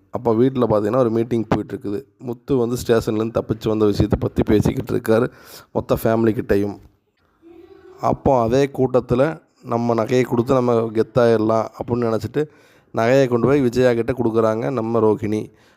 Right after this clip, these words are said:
"அத்தை, இந்தாங்க அத்தை, உங்களுக்காகவே நான் பார்த்து பார்த்து செலெக்ஷன் பண்ணி வாங்கிட்டு வந்திருக்கிறேன் இந்த நகை.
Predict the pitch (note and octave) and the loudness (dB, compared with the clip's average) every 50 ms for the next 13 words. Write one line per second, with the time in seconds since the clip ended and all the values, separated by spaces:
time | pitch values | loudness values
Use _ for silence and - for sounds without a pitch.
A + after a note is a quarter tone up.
0 | _ - - A#2+ B2 - D3+ C#3 C3 B2+ B2+ C3 B2+ B2+ A#2+ A2+ A#2+ C#3 C3 A#2+ | _ -10 -10 -8 -4 0 2 2 2 2 2 2 2 2 0 0 0 0 0 0
1 | A#2 A#2+ B2 A2+ A#2+ A#2 B2 B2+ C3+ C3 A#2 G#2 A2+ A2 A2+ A2+ - A#2+ A2+ A2+ | 2 2 2 4 4 4 4 4 2 0 0 0 0 0 0 -2 -4 -6 -4 -4
2 | A#2+ B2 C#3 C3 A#2 - A2 A2 G#2 - A#2+ A2 G#2+ G#2+ A2 A#2 G#2+ G#2 G#2 G#2 | -4 -6 -8 -10 -6 -4 -4 -4 -4 -6 -8 -6 -6 -4 -4 -4 -2 -2 -2 -2
3 | G2+ G#2 G#2 G#2 G#2 G2+ G#2+ G#2 G#2+ G#2+ G2+ G2 G2 F#2+ F#2+ G2 G2+ G2+ G2 | 0 0 0 2 2 2 2 2 2 2 0 -2 -2 -2 -2 0 0 0 0